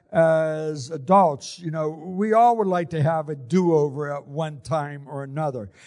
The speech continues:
That's why people change jobs. Or, or move to another city, or, or students, they, they change their majors, or, and some people do even a do-over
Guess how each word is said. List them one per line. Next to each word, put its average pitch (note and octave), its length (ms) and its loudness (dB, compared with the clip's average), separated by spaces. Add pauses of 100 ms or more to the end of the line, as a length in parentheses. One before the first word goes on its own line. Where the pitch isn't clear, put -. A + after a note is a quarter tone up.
(120)
That's A3+ 260 0
why F3 160 -2
people E3 340 -6
change E3 460 -10
jobs. C3 560 -2 (420)
Or, E3+ 260 6
or E3 180 0
move F#3 440 4
to F#3 200 -2
another D#3+ 380 -2
city, G3 580 -4
or, C#3+ 240 -4 (320)
or F3 140 2
students, G3+ 640 -2
they, F3 180 -4
they E3+ 260 -8
change G3 680 -6 (220)
their F#3+ 240 6
majors, D3 840 -4
or, D3 260 -2 (420)
and F#3+ 140 0
some C#4 260 4
people A3 380 -2
do F3+ 340 0
even F3+ 320 -8
a D#3+ 80 -4
do-over E3 800 -2